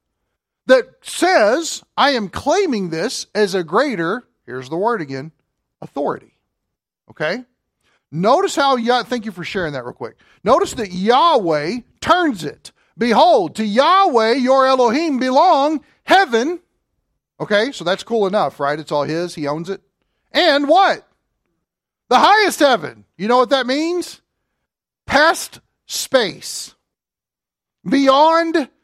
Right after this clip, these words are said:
the universe. Everybody seen these pictures of Hub-, Hubble telescopes and, you know, "We just took a picture of all this."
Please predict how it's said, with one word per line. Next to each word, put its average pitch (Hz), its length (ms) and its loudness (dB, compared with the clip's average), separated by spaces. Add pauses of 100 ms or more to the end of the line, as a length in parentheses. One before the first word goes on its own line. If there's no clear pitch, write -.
(140)
the 220 120 0
universe. 226 680 0
Everybody 262 400 0
seen 247 380 -4
these 226 240 -6
pictures 240 560 -6
of 151 200 -8
Hub-, 180 300 -2
Hubble 202 260 0
telescopes 214 760 -2
and, 135 340 -14 (440)
you 214 60 -4
know, 208 180 4
"We 208 100 0
just 196 220 -6
took 247 180 0
a 202 60 -6
picture 247 460 -4
of 202 120 -2
all 208 280 2
this." 170 540 -6